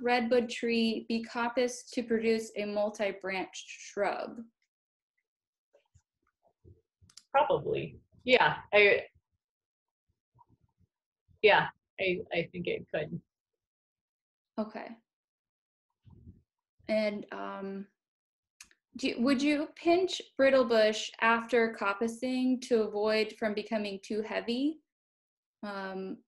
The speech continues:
Speaker 1: like, similar to the recommendation for Cleveland sage.
Speaker 2: Um, I, I would not pinch the brittle bush. Like, coppicing should be sufficient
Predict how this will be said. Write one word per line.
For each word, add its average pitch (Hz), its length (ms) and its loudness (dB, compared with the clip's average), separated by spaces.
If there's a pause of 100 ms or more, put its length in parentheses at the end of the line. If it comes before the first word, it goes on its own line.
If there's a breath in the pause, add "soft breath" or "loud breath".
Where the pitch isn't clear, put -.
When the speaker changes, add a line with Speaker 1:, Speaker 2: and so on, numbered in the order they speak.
Speaker 1:
like, 208 160 -2
similar 226 460 2
to 208 480 2
the 208 80 0
recommendation 202 760 -2
for 185 180 -8 (100)
Cleveland 202 500 -4
sage. - 680 -12 (1400)
Speaker 2:
Um, 214 360 6 (180)
I, 247 380 6 (160)
I 285 140 6
would 277 200 0
not 202 320 4 (1040)
pinch 226 560 0
the 220 140 4 (140)
brittle 220 340 8
bush. 226 260 4 (360)
Like, 175 300 4 (1300)
coppicing 202 600 2
should 180 160 2
be 180 100 0
sufficient 170 600 -4